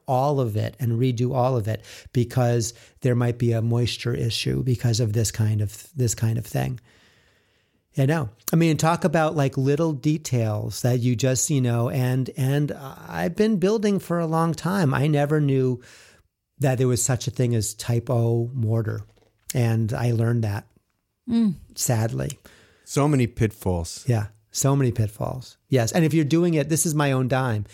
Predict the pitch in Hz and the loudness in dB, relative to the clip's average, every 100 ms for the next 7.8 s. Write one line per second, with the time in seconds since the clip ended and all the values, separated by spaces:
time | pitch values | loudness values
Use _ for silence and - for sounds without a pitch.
0 | - - - 135 117 139 156 151 151 _ | -18 -10 -2 0 2 2 2 0 -4 _
1 | - 139 120 127 151 156 165 - 175 151 | -8 -2 2 2 0 0 0 0 -2 0
2 | 175 175 185 190 - 139 131 143 139 - | 0 0 0 -2 0 2 2 0 -2 -2
3 | 156 180 - 151 202 135 107 107 - 127 | -2 -2 -2 0 0 2 0 0 -4 -6
4 | - - _ _ _ _ 135 143 - 160 | -6 -10 _ _ _ _ -2 0 2 2
5 | 175 151 151 147 - - 170 156 117 - | 4 2 2 0 -2 -2 0 2 0 -2
6 | 123 127 123 120 127 - 117 113 117 117 | 0 2 2 0 -2 0 0 0 -2 -4
7 | 110 - 135 139 120 101 95 101 | -6 -4 0 0 0 -2 -2 -4